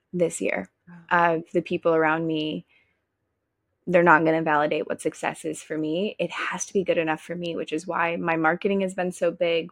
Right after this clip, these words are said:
Speaker 1: why, like, if I look at previous years, like, my marketing is so big, so out there, so look at me focus versus how much depth can I actually bring to the
Speaker 2: Mm.
Speaker 1: programs I create? How much depth can I bring to my content? How much depth can I bring to my community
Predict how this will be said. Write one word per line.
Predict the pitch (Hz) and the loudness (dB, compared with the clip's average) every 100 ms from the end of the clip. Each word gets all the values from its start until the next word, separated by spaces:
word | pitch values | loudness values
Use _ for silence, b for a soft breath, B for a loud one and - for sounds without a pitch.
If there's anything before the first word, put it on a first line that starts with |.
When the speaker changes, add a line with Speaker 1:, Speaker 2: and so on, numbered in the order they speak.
| - | -4
Speaker 1:
why, | 165 160 160 165 185 - _ _ _ _ _ - - | 2 2 2 0 -4 -16 _ _ _ _ _ -14 2
like, | 190 - | 4 4
if | - | 4
I | 165 | 4
look | 170 170 | 4 4
at | 170 | 2
previous | 185 165 156 - | 4 4 2 0
years, | 170 - | -4 -4
like, | 180 185 | -6 -2
my | 170 | 0
marketing | 180 175 170 165 | 0 0 -2 -2
is | 151 - B B B | -4 -8 B B B
so | - 220 208 | -2 2 6
big, | 190 170 - - | 6 6 2 -6
so | - 185 | 2 6
out | 156 156 | 6 4
there, | 127 107 | -2 -2
so | - 165 170 - | -2 -4 -4 -8
look | 190 190 190 | -6 -6 -6
at | - | -8
me | 175 175 | -10 -10
focus | - 147 196 214 214 | -8 -4 0 0 -2
versus | 175 165 - 151 | -4 -2 0 -2
how | - 165 | -2 -2
much | 160 - - | -2 -4 0
depth | 139 - - | 2 2 -2
can | - | 0
I | 156 | 2
actually | 147 160 - | 2 0 -4
bring | 156 156 | -2 -2
to | 170 | -4
the | 175 | -4
Speaker 2:
Mm. | |
Speaker 1:
programs | 151 139 143 160 | 2 4 2 0
I | 131 156 | -2 -4
create? | - 135 131 | -4 -2 -2
How | - | -2
much | 156 - - | -4 -4 2
depth | 151 151 - | 2 2 -4
can | 151 | -4
I | |
bring | 160 156 160 | 0 0 0
to | - | -4
my | 147 | -4
content? | - 156 165 143 | 0 0 0 -4
How | 151 | -2
much | 160 165 - | -4 -6 2
depth | 151 156 - | 4 4 0
can | 156 | -2
I | 160 | 2
bring | 156 165 | 0 0
to | - | 0
my | 156 | -2
community | - 165 170 156 151 | 0 -2 0 0 0